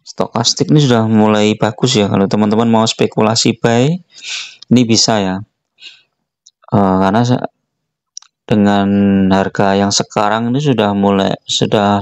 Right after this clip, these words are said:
cukup murah ya. Udah turun berapa persen nih dari harga tertinggi nih?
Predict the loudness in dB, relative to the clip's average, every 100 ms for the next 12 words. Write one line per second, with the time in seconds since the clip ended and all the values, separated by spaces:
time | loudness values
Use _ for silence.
0 | -4 -4 -2 0 2 0 -2 -6 -8 _
1 | _ _ _ _ -20 _ -4 -2 0 0
2 | 0 0 0 0 0 2 2 2 2 2
3 | 0 0 -2 -4 -2 -2 -2 -2